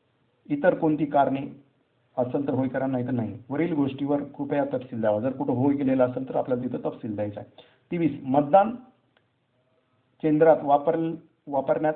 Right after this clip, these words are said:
आलेल्या कोणत्याही मतदार यंत्राद्वारे झालेल्या मतदानास पुढील गोष्टीमुळे बाधा किंवा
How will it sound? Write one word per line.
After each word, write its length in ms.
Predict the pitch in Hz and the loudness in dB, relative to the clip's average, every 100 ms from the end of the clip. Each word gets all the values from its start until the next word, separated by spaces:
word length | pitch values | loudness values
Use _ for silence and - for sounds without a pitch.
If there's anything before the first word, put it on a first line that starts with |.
| - | -2
आलेल्या 320 | 127 127 135 | 0 2 0
कोणत्याही 540 | 131 147 147 160 147 | -2 -4 0 -2 -2
मतदार 460 | 160 139 127 135 143 | -4 -4 2 4 4
यंत्राद्वारे 680 | 139 131 131 139 127 120 120 | 2 -4 -2 -2 0 -2 -2
झालेल्या 480 | 117 135 143 151 156 147 - _ _ _ _ _ | 0 2 2 2 0 -6 -12 _ _ _ _ _
मतदानास 720 | 127 143 135 143 160 160 143 123 - _ | -2 0 2 4 6 4 0 -2 -10 _
पुढील 200 | 156 180 | -6 -4
गोष्टीमुळे 560 | 160 147 135 143 139 143 | -2 -4 -4 -6 -4 -2
बाधा 380 | 127 131 143 123 | 4 4 4 0
किंवा 400 | 127 151 160 | -2 -2 0